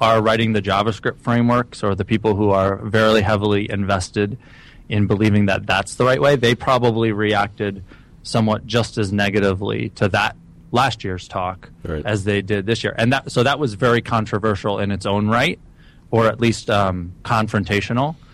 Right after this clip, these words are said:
Speaker 1: in its own right. Um, but I wa-, you know, there were less people in the room who were the target of that attack. I think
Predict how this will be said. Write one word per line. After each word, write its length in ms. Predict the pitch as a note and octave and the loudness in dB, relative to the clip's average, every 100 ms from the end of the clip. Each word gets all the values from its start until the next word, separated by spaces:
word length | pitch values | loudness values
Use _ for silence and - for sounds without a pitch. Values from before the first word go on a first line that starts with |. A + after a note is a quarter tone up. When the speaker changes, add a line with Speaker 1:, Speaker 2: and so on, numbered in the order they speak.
| - - | -14 -4
Speaker 1:
in 140 | C3 | 0
its 160 | C3 C#3 | 0 2
own 180 | C3+ | 2
right. 300 | C3 C#3 D#3 - - - - - | 2 0 -2 -8 -20 -20 -20 -4
Um, 560 | A2 G#2 G2+ G2+ F#2+ F#2 - - | 2 2 2 0 -6 -12 -8 0
but 200 | A2 G#2+ - - - | 0 -2 -14 -20 -6
I 160 | G2+ G#2+ | 0 2
wa-, 160 | G#2+ - | 0 -2
you 120 | C3 A2 | -4 -2
know, 180 | F#2+ F#2+ - - - - - - - - - | -2 -6 -18 -20 -20 -18 -18 -20 -20 -20 -2
there 140 | A2+ | 0
were 100 | G#2 | 2
less 180 | G2+ G#2+ | 2 0
people 320 | B2+ G#2 G#2 | 0 -2 0
in 80 | G2+ | 0
the 80 | G2 | -2
room 220 | G#2 G2 | -2 -2
who 100 | F#2+ | 0
were 140 | F#2+ F#2 | 0 0
the 80 | |
target 420 | - G#2 G#2 F#2+ - | -2 0 0 0 -4
of 200 | G#2 F#2+ | -6 -4
that 240 | A2 - - | -6 -6 -4
attack. 480 | G#2 F#2+ G2 - - - | -4 -2 -4 -6 -12 -6
I 180 | G2+ F#2+ | -4 -2
think 260 | G2+ F2 | -4 -6